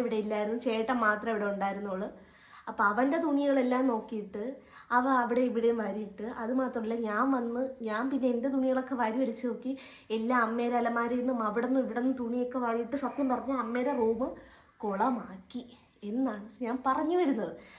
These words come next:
അപ്പോൾ അത് ഫസ്റ്റ് വൃത്തിയാക്കണം. ഹാ, അതൊന്ന്. രണ്ടാമത് ഈ വീട് ഫുൾ വൃത്തിയാക്കണം. പിന്നെ ബാക്കി വലിയ വലിയ കഠിനമായ ജോലികളൊന്നും ഇല്ല. ആം, എനിക്ക് എന്തായാലും ഭയങ്കര ഒരു വിഷമമുള്ളതെന്ന് പറഞ്ഞാൽ ഇപ്രാവശ്യത്തെ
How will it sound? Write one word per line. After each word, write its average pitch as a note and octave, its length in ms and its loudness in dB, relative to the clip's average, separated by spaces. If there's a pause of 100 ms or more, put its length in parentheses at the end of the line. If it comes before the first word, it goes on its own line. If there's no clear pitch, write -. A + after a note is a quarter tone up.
(160)
അപ്പോൾ C#4 260 0
അത് A3+ 200 4
ഫസ്റ്റ് D4+ 420 2
വൃത്തിയാക്കണം. A3+ 800 0 (920)
ഹാ, F4+ 120 2 (300)
അതൊന്ന്. E4+ 380 4 (920)
രണ്ടാമത് A3+ 440 0 (280)
ഈ C4+ 100 4
വീട് C#4 220 4
ഫുൾ D#4+ 140 2 (100)
വൃത്തിയാക്കണം. C4+ 500 -2 (380)
പിന്നെ D4 160 0 (120)
ബാക്കി C#4+ 280 6 (100)
വലിയ D4 300 6
വലിയ F4 160 2 (100)
കഠിനമായ D#4+ 480 2 (160)
ജോലികളൊന്നും C#4+ 540 0 (540)
ഇല്ല. A3 160 -4 (880)
ആം, G#3 400 -2 (960)
എനിക്ക് A3+ 240 -2
എന്തായാലും A3+ 400 0
ഭയങ്കര A3 320 -2 (100)
ഒരു A3+ 160 -4
വിഷമമുള്ളതെന്ന് A#3 720 -4
പറഞ്ഞാൽ A3+ 240 -8
ഇപ്രാവശ്യത്തെ A#3 600 -4